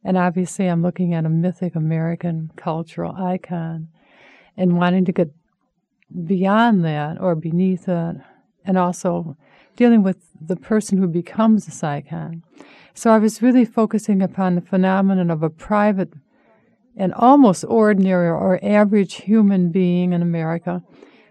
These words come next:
to whom celebrity comes fairly soon in her life. And that would seem to me that if this happened to us, there would be an element of the surreal and even the hallucinatory,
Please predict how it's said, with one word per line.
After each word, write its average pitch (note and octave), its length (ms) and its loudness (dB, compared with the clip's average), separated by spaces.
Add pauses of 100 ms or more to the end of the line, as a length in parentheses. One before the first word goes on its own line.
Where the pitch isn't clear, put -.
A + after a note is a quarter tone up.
(120)
to A3 160 0
whom A3 160 4
celebrity G#3 640 0
comes F3+ 720 -6 (420)
fairly B3 360 0
soon A3+ 380 -2
in D#3+ 120 -4
her D#3 180 -6
life. D#3+ 440 -6 (500)
And F#3 380 0 (440)
that G3+ 200 -4
would A3 160 -2
seem A#3+ 300 2
to G#3+ 100 -2
me G3+ 200 2
that F3+ 220 -2
if - 220 -8
this - 240 -8
happened G#3 480 -2
to A#3+ 200 -2
us, F#3 400 -4 (600)
there A3 120 2
would G#3 180 2
be A3 140 2
an F#3+ 120 2
element G3 500 0
of F3 220 -2
the F3+ 300 -2 (380)
surreal G3 960 0
and G3+ 140 2
even G3+ 240 2
the F3+ 80 0
hallucinatory, F3 1120 -4